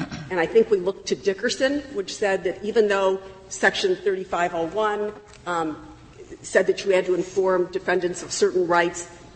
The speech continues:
it didn't cover all of the Miranda rights. And they said you had to cover, it doesn't necessarily have to be in the same language, but you have to cover those rights.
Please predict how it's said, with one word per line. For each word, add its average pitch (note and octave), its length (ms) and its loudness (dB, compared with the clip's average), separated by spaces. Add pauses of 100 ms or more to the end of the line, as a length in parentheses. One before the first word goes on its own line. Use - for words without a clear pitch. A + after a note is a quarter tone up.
(340)
it G3+ 140 6
didn't A#3+ 260 8
cover G#3+ 280 2
all F#3 180 2
of F#3+ 100 -2
the F3+ 60 -2
Miranda E3 420 2
rights. C#3+ 240 -2
And E3+ 80 2
they D#3+ 80 4
said D#3+ 240 -2
you - 80 -4
had F#3 220 -2
to F#3+ 80 -2
cover, F3 300 0
it - 200 -12
doesn't G3 240 0
necessarily G3 440 0
have F#3+ 120 -2
to F#3+ 80 -8
be F#3 80 0
in F#3 60 2
the E3+ 60 -4
same F3+ 240 -2
language, D#3+ 280 2
but D3+ 180 -8
you D3+ 60 -6
have D#3 240 -4
to F#3+ 60 -8
cover E3+ 260 -6
those D#3+ 240 -2
rights. D#3+ 320 -2